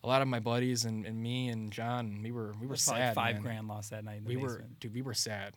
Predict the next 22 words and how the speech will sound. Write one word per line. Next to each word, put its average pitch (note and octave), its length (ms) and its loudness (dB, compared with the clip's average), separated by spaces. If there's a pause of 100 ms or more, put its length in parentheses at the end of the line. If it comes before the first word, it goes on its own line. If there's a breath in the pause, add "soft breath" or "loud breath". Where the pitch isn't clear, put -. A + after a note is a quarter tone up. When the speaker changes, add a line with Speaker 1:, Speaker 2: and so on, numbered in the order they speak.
(120)
Speaker 2:
<laughs> A2+ 160 -6
Speaker 1:
It D3+ 100 4
was, C#3+ 200 2
it C3 80 -6
was C#3+ 180 -2
bad, G#2 340 -2
dude. G#2+ 320 -8
It C3+ 100 -2
was, C#3+ 200 2
it, C3+ 80 -6
it C#3+ 160 -4
was D3 120 2
a C3 60 -2
bad B2 280 0
time, A#2+ 400 -2 (160)
but B2 180 0 (580 soft breath)
that's D#3 200 0
what F3+ 100 0
sports D3+ 320 0
betting B2+ 260 -2
is, A#2+ 240 -2
man. G#2+ 340 -4